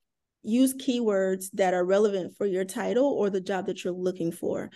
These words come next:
because we as recruiters can go into LinkedIn and search you based on those keywords in your profile.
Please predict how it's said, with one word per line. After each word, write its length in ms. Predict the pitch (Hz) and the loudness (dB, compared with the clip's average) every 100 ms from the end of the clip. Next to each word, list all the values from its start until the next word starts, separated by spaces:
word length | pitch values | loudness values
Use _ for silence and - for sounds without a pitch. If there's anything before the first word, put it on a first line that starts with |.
| - - - | -18 -10 0
because 260 | 208 202 | 4 4
we 160 | 202 240 | 4 6
as 140 | 262 240 | 6 4
recruiters 520 | 220 - 240 226 226 | -2 0 2 2 0
can 200 | 208 190 | -2 2
go 220 | 190 180 | 2 2
into 300 | 175 214 185 | 0 -2 -4
LinkedIn 640 | 185 180 190 269 277 240 - | -2 -4 2 4 6 4 0
and 160 | 190 | -4
search 400 | 190 233 254 262 | -2 0 0 0
you 140 | 202 185 | 0 0
based 340 | 180 190 - | 2 2 2
on 160 | 202 190 | -4 0
those 180 | 180 - | -2 -4
keywords 560 | - 226 196 175 170 - | -2 0 4 4 2 -2
in 160 | 175 | -4
your 160 | 170 165 | -2 -2
profile. 720 | - 196 190 - - - | 0 -2 -2 -8 -8 -10